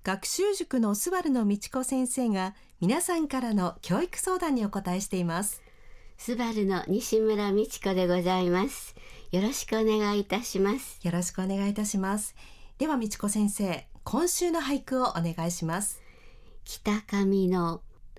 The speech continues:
Speaker 2: 途頭に立てば秋の声。北上の途頭に立てば秋の声。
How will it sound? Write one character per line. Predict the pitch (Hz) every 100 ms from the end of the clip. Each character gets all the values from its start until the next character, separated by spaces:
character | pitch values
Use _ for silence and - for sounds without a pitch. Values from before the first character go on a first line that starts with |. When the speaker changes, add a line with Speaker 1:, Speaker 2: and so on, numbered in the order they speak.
| -
Speaker 2:
途 | 202
頭 | 214 233 233 240
に | 226 214
立 | 220 220
て | 220 196
ば | 175 160 -
秋 | - 196 - 170
の | 151 147
声。 | - 147 139 - - - - - - - - - - -
北 | - 208 208
上 | - 190 185 185
の | 180 170 165 -
途 | 202 208
頭 | - 240 233
に | 226 214
立 | 214 214
て | 220 202
ば | 180 165 156 -
秋 | 190 - 175
の | 151 147
声。 | 147 147 135 135